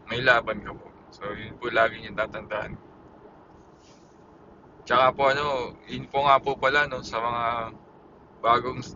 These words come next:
dating po sa Canada, tsaka papunta pa lang, mahina po ngayon ng, ano, ang, ah,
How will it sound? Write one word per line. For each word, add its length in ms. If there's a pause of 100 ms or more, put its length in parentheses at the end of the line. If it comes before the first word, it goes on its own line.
(180)
dating 400
po 80
sa 160
Canada, 400
tsaka 320
papunta 320
pa 160
lang, 400
mahina 400
po 240
ngayon 160
ng, 160
ano, 200 (1000)
ang, 200 (120)
ah, 400